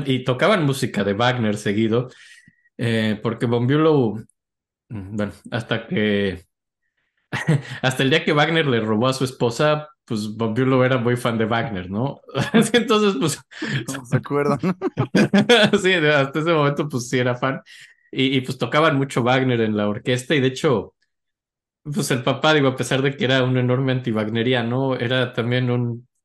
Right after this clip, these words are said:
Speaker 1: profesional y tocaba muy bien, y, y al parecer tocaba súper bien Wagner, entonces por eso nadie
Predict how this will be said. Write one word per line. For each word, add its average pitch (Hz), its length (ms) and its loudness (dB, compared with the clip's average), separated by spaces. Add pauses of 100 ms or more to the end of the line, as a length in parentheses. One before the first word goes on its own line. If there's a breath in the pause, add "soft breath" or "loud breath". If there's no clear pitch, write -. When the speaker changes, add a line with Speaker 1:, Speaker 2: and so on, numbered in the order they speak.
Speaker 1:
profesional 113 720 -6
y 107 80 -6
tocaba 120 380 -2
muy 123 220 0
bien, 131 280 0
y, 87 280 -6 (580 soft breath)
y 107 60 -2
al 107 60 -6
parecer 123 260 -6
tocaba 127 340 0
súper 147 340 -4
bien 135 200 0
Wagner, 131 320 0
entonces 107 260 -10
por 123 120 -4
eso 127 180 -2
nadie 123 560 0